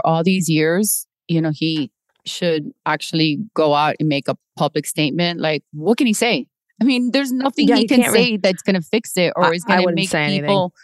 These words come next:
Speaker 2: Yeah.
Speaker 1: feel a different way about him or, or not. So I would just keep
Speaker 2: Mm-hmm.
Speaker 1: quiet, you know, in a few days, nobody will be talking about this. You know, once nobody starts talking about her
Speaker 2: Mm-hmm.
Speaker 1: book anymore, like everything, I feel like
Speaker 2: Mm-hmm.
Speaker 1: that's the best
Speaker 2: Mm-hmm.
Speaker 1: P R sometimes, to just keep quiet and turn
Speaker 2: Yeah.
Speaker 1: off your comments.
Speaker 2: Yeah.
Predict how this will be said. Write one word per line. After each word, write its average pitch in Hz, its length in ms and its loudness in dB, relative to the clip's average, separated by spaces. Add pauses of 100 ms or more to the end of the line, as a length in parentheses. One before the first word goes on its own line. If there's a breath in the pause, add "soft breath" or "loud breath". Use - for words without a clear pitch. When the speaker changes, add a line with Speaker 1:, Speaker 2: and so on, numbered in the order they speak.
Speaker 2:
Yeah. 147 240 -2 (160)
Speaker 1:
feel 190 220 2
a 185 40 -4
different 185 320 -2
way 180 140 2
about 175 320 0
him 185 200 -4
or, 151 140 -4
or 156 100 0
not. 180 320 -2 (420)
So 165 500 0
I 185 100 2
would 294 140 -2
just 190 160 0
keep 185 120 -4
Speaker 2:
Mm-hmm. 175 60 -8
Speaker 1:
quiet, 143 420 0
you 175 140 0
know, 156 200 0
in 151 140 -2
a 156 60 -4
few 180 200 -2
days, 170 320 0
nobody 160 240 -2
will 151 80 -2
be 147 140 -8
talking 151 320 -2
about 156 260 -2
this. 185 280 -4
You 156 100 -2
know, 151 100 -4
once 151 220 -6
nobody 151 280 -2
starts 147 220 -6
talking 156 220 -2
about - 160 2
her 165 60 0
Speaker 2:
Mm-hmm. 175 60 -2
Speaker 1:
book 165 160 0
anymore, 190 400 -2 (600)
like 170 180 0
everything, 160 340 0
I 147 60 -2
feel 165 220 2
like 156 140 2
Speaker 2:
Mm-hmm. - 80 -2
Speaker 1:
that's 160 180 0
the - 80 0
best 185 200 4
Speaker 2:
Mm-hmm. - 60 -4
Speaker 1:
P 170 140 2
R 143 200 2
sometimes, 143 500 -2
to 156 120 -2
just 143 200 -6
keep - 180 -4
quiet 135 400 -2 (280)
and 147 100 -4
turn 185 100 0
Speaker 2:
Yeah. 160 160 4
Speaker 1:
off 143 100 -4
your 139 80 0
comments. 147 360 0
Speaker 2:
Yeah. 156 180 2